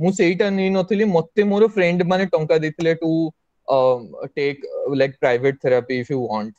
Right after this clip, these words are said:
ତ I had taken that। Now, ଏଇଟା ପ୍ରୋବ୍ଲେମ କି ସେଟା ଟିକେ କଷ୍ଟ, ଅ, ଟିକେ ବେଶୀ ଥାଏ, ଅ, ସେଇ ଥେରାପିର।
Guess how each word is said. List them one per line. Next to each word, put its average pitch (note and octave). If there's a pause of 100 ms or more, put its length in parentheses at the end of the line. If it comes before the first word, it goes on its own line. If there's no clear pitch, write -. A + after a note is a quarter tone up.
ତ - (100)
I D3+
had F3+
taken C#3+ (300)
that। G#2+ (300)
Now, F#3 (160)
ଏଇଟା F#3+
ପ୍ରୋବ୍ଲେମ G3
କି G#3+
ସେଟା G#3
ଟିକେ G#3
କଷ୍ଟ, E3+ (280)
ଅ, D3+
ଟିକେ F3+
ବେଶୀ E3
ଥାଏ, C3
ଅ, A#2+
ସେଇ D3
ଥେରାପିର। C#3+